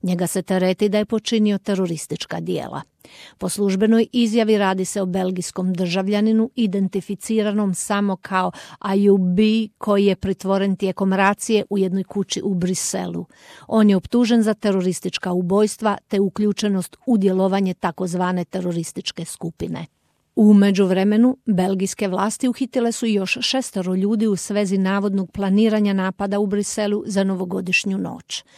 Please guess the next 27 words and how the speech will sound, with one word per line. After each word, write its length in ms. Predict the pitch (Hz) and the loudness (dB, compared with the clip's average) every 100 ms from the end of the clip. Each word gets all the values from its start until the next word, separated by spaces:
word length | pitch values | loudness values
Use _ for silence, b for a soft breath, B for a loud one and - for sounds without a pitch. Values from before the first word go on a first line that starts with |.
| B B B | B B B
Sada 300 | - 214 202 | -6 -2 0
je 80 | 190 | 0
osmero 480 | 247 269 - 262 185 | 0 0 2 2 0
ljudi 300 | 190 202 190 | -6 -6 -8
pritvoreno, 680 | - 196 - 202 202 196 - | -8 -10 -6 -6 -4 -6 -6
uključujući 680 | 247 202 208 180 208 190 214 | -6 0 0 0 -2 -2 -4
i 40 | |
dvojicu 400 | 190 202 202 - | -2 -2 -2 -2
muškaraca 760 | 214 202 - 240 185 156 - 170 | 0 0 -2 -4 -4 -4 -8 -6
koji 280 | 214 202 | -2 -2
su 160 | 202 202 | -4 -8
službeno 540 | - 214 196 202 220 | -4 -2 0 0 0
optuženi 600 | 220 - 233 220 220 220 | -2 -4 -2 0 0 0
za 120 | 214 202 | -2 -6
teroristička 840 | 214 202 202 190 - 175 - 185 | -6 -6 -8 -10 -10 -12 -10 -10
djelovanja. 680 | 190 190 170 160 147 143 175 - B B | -6 -6 -8 -10 -12 -12 -16 -20 B B
Novogodišnja 720 | 214 214 202 196 185 - 240 | -2 0 0 -2 -4 -6 -6
su 160 | 196 208 | -8 -8
slavlja 500 | - 226 240 240 233 | -6 -2 0 2 0
u 100 | 247 | 0
Briselu 560 | 208 240 - 240 233 220 | 0 -2 0 0 2 0
otkazana 720 | 214 - 226 220 226 220 202 | -2 0 2 2 0 0 -2
nakon 340 | 208 196 202 | -2 -2 -4
što 160 | 185 190 | -6 -6
su 140 | - | -4
vlasti 400 | 202 208 214 - | 0 0 0 -4
upozorene 600 | 220 220 208 208 208 214 | -4 -2 0 0 0 0